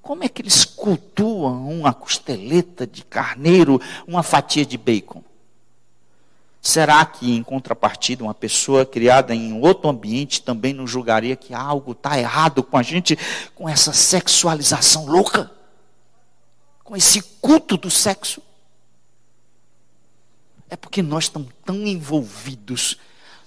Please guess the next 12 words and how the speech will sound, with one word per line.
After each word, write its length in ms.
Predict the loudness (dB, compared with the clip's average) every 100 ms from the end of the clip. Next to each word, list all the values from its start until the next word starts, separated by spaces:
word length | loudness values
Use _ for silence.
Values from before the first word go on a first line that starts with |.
| -20 -20 -20 -20 _ _
tão 240 | 2 6 8
imergidos 760 | 8 6 6 4 2 0 -4
nessa 240 | -2 0 0
cultura 400 | -4 0 2 4
erotizante 560 | 6 4 2 -2 -2
que 60 | -4
a 40 | -6
gente 180 | -6
não 100 | -4
se 160 | -4 -4
choca 340 | -2 -2 -4
mais. 500 | -8 -8 -12 -14 -16